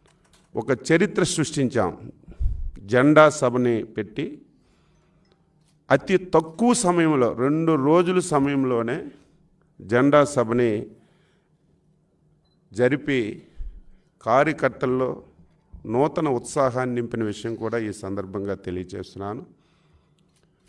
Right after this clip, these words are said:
నిన్న లేదు మొన్న తెలుగుదేశం పార్టీ,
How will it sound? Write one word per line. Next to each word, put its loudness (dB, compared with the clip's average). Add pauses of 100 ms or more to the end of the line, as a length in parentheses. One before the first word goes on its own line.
(440)
నిన్న 2
లేదు 4
మొన్న 0 (720)
తెలుగుదేశం 2
పార్టీ, -4